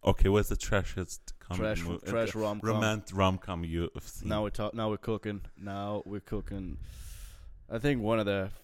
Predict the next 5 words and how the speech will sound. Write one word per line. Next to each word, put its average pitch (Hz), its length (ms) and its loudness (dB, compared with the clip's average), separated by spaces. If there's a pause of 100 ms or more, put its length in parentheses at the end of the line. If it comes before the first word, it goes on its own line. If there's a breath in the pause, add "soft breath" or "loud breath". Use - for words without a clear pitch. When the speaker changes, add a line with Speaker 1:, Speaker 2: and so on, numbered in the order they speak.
(160)
Speaker 2:
top 107 320 6
three 107 440 -2
gotta 101 360 -2
be, 90 500 -6 (2250)
is, 76 120 -12